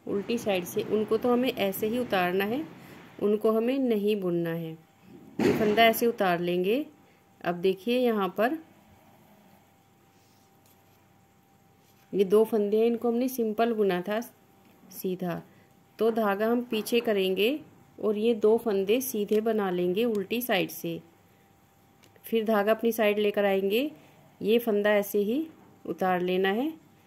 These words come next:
देखिए ये फंदा हमने ऐसे ही उतार लिया, ये हमने पलटा था,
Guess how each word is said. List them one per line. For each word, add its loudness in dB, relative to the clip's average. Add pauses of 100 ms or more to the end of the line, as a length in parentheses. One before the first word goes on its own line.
(600)
देखिए -8
ये -2
फंदा 0
हमने 4
ऐसे 2
ही 4
उतार -2
लिया, -2 (340)
ये -2
हमने 2
पलटा -2
था, -4